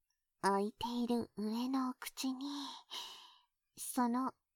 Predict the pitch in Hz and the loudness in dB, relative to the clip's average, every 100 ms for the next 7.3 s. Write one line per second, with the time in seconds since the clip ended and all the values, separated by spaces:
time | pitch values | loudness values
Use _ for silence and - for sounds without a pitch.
0 | _ 277 320 370 - - 294 254 - 233 | _ 2 2 2 2 4 4 2 -2 -4
1 | 220 - 254 277 - 262 226 220 - - | -4 -2 2 2 0 -6 -6 -10 -8 -8
2 | - - _ _ _ _ _ _ _ _ | -10 -14 _ _ _ _ _ _ _ _
3 | _ _ - - - - _ _ _ _ | _ _ -20 -18 -20 -20 _ _ _ _
4 | _ _ _ _ - - 208 214 220 226 | _ _ _ _ -4 -2 0 0 0 0
5 | 233 233 233 233 - - - - - _ | 0 -2 -2 -2 -6 -8 -10 -12 -16 _
6 | _ _ _ - 262 214 233 254 269 269 | _ _ _ 0 4 4 2 0 -2 -4
7 | - 320 | 2 4